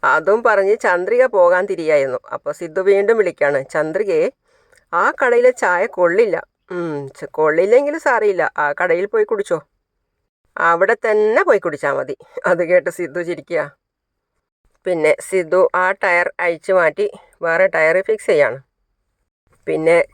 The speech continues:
ചന്ദ്രിക വിളിക്കുകയാണ്, "സിദ്ധു സാർ." "ഏ, എന്താ ചന്ദ്രികയെ?" "ഇതാ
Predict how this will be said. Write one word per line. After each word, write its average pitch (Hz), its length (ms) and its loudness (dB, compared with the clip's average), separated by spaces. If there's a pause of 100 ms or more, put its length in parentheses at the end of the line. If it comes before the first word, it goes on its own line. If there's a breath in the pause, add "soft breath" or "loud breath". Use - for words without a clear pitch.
ചന്ദ്രിക 170 400 0
വിളിക്കുകയാണ്, 156 540 -2
"സിദ്ധു 147 320 -6
സാർ." 175 260 -2 (960)
"ഏ, 147 80 -6 (260)
എന്താ 160 280 0
ചന്ദ്രികയെ?" 165 440 0 (520)
"ഇതാ 160 200 0